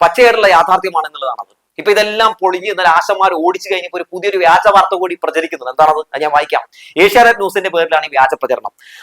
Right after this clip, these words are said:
"ആശാ വർക്കർമാർ നിലമ്പൂരിൽ വന്നാൽ അവരുടെ കാല് തല്ലി ഓടിക്കും. ഒരു കൂട്ടം സാമൂഹ്യ ദ്രോഹികളാണ് ആശാ വർക്കർമാർ", എം സ്വരാജ് ഇങ്ങനെ പറഞ്ഞു എന്നാണ് പറയുന്നത്. അപ്പോ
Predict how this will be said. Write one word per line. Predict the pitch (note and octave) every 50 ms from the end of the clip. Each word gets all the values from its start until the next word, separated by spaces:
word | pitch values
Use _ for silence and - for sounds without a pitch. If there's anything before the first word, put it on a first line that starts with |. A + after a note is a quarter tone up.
| - -
"ആശാ | D3 F3+ A#3 - - C4
വർക്കർമാർ | C4 A#3 A3 - - G#3+ G3 F#3+ F#3+ F3+ - F3+
നിലമ്പൂരിൽ | E3+ E3+ F3 F#3+ G3 F#3 G#3 G#3 G3 F#3
വന്നാൽ | F3 E3+ D#3+ D#3 D#3 D3+
അവരുടെ | D3+ D#3 F3 E3+ E3
കാല് | - - - D3 D3+ E3 F#3 F3
തല്ലി | E3 D#3 D#3+ D#3 D3+ C3
ഓടിക്കും. | B2 C3 - - A#2 - _ _ _ _ _ _ -
ഒരു | C#3 E3+ G3+
കൂട്ടം | F#3 F3 F#3+ - F#3 F3
സാമൂഹ്യ | D#3 - E3+ D#3 E3+ F3+ F#3+ F#3+ - - F#3
ദ്രോഹികളാണ് | - C#3+ D#3 E3 D#3 G3 F3 F3+ - B3+ D3+
ആശാ | C#3+ A#2 B2 C3+ D3 - F3
വർക്കർമാർ", | D#3+ D3+ - - D3 C3 B2 A2+ G#2 - _ -
എം | C3 D3+ D#3
സ്വരാജ് | - D#3 C3+ C3 C3 C3 B2 B2+
ഇങ്ങനെ | - B2+ C3 D3+
പറഞ്ഞു | D3 C#3+ A2+ B2+ C3+ D3
എന്നാണ് | E3 D#3+ D3 D3
പറയുന്നത്. | C#3 B2+ A#2+ A#2+ A#2+ G#2+ G2 F#2+ _ _ _ _ _ _ _ _ _ _ _ _ _ _ _ _ _ _ _ _ _ _ _ _ _ _ _ -
അപ്പോ | - A3+ A#3+ B3 A#3 - -